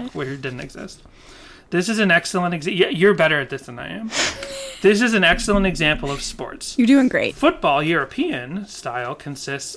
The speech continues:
Speaker 1: of, well, it would be football, consists of less productive padding, which is good,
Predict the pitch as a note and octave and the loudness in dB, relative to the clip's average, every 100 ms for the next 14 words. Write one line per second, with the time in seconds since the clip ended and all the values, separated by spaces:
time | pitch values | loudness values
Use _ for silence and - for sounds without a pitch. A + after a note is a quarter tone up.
0 | - C3+ C#3+ D4+ D3+ C#3 - C#3+ C3 C#3 | -8 -6 -6 -6 -2 -2 -2 -6 -8 -12
1 | - C4+ C#4 C3+ A2 F3 - - - - | 0 2 2 -2 -8 -8 -10 -20 -20 -20
2 | - - E3 - F3+ F3+ E3+ D3+ C#3+ D#3 | -18 -6 -6 0 0 2 2 0 0 0
3 | - - C3+ D#3+ - C3+ B2 B2 A#2+ A#2 | 0 -6 -2 -2 -2 -10 -8 -6 -6 -8
4 | B2+ C#3 C3+ B2+ G3 B2 E3+ | -10 -10 -10 -8 -6 -6 -8